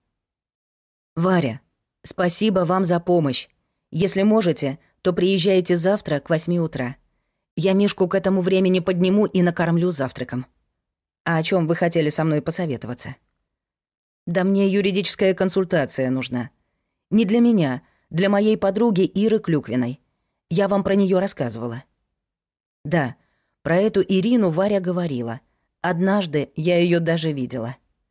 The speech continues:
Милая женщина, мать троих детей,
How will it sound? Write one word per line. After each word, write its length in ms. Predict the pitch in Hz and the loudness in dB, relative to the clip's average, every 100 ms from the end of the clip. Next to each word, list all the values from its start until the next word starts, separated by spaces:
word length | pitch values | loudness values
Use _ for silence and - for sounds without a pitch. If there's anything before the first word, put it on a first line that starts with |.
| _ _ _ - | _ _ _ -2
Милая 340 | 214 233 220 | 2 2 2
женщина, 600 | 185 180 151 - 127 120 _ _ | 0 0 0 -2 -6 -8 _ _
мать 280 | 156 175 214 | 0 0 0
троих 340 | - 165 175 143 | -2 0 0 -2
детей, 480 | 151 - 127 120 | -4 -2 -6 -6